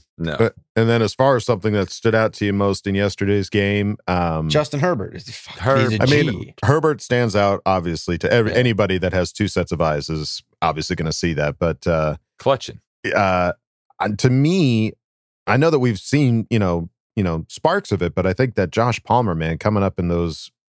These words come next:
Speaker 2: you know, those <laughs> very crucial situations, especially near
Speaker 1: Good
Speaker 2: the end
Speaker 1: hands.
Speaker 2: there to keep us in the game, like, I'm excited for him to get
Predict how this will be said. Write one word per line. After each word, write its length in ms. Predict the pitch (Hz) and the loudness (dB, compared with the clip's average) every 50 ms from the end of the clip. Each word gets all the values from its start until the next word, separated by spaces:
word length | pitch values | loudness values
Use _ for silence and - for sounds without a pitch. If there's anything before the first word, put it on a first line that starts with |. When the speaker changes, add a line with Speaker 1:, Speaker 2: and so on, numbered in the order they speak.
| _ _ _ | _ _ _
Speaker 2:
you 100 | 107 90 | -2 -2
know, 220 | 78 76 78 73 _ | 0 -2 -4 -6 _
those 400 | - 95 92 82 - - - - _ _ _ _ _ | -2 -2 -2 -2 -6 -14 -18 -20 _ _ _ _ _
<laughs> 280 | _ _ _ _ _ _ | _ _ _ _ _ _
very 220 | 113 117 107 113 | 0 0 2 0
crucial 440 | 104 - - 127 120 101 - 104 95 | -6 -2 0 0 0 0 0 -2 -2
situations, 760 | - - 101 - - 92 87 90 95 90 - - 87 82 76 | -2 -2 -4 -4 -2 0 0 0 0 0 -2 -4 -6 -6 -6
especially 640 | 80 80 - - 101 95 - - 101 104 98 92 87 _ _ _ _ _ _ _ _ | -8 -10 -2 -2 -2 -2 0 0 0 0 0 0 -2 _ _ _ _ _ _ _ _
near 160 | 98 107 107 | 0 2 2
Speaker 1:
Good 80 | 95 92 | 2 0
Speaker 2:
the 80 | 87 87 | 0 2
end 100 | 92 98 | 2 0
Speaker 1:
hands. 100 | 92 78 | 2 0
Speaker 2:
there 180 | 80 76 76 | 0 -2 0
to 120 | 69 101 90 | -2 -6 -4
keep 220 | - 107 101 _ | -2 -4 -2 _
us 100 | 98 90 - | -2 -2 -2
in 80 | 92 | -2
the 80 | 85 80 | -2 -2
game, 380 | 73 76 87 90 98 107 110 104 | -2 -2 -2 0 0 0 0 0
like, 340 | 92 82 76 71 _ _ _ _ _ _ _ _ _ _ _ _ _ _ _ | 0 0 -2 -4 _ _ _ _ _ _ _ _ _ _ _ _ _ _ _
I'm 160 | 101 143 190 | -2 0 0
excited 420 | 175 - - 117 98 95 90 85 - | -4 -4 0 0 0 0 0 -2 -2
for 120 | - 87 80 | -2 0 0
him 180 | 95 101 95 | 0 0 0
to 80 | 82 80 | -2 -2
get 200 | 69 87 78 | -4 -4 -4